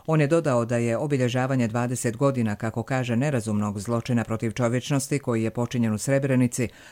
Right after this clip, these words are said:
podsjetnik o potrebi suprotstavljanja svim oblicima zla i zaštite ljudskih prava i dostojanstva.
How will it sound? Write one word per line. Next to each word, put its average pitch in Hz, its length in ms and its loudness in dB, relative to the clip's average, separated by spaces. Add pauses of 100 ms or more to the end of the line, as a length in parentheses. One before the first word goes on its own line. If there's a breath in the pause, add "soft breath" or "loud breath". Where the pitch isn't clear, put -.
podsjetnik 156 500 0
o 147 60 0
potrebi 127 480 0
suprotstavljanja 113 920 0
svim 135 280 0
oblicima 117 480 0
zla 117 240 0 (320 loud breath)
i 185 100 2
zaštite 123 500 0
ljudskih 110 420 -4
prava 127 380 -2
i 123 140 -2
dostojanstva. 98 760 -6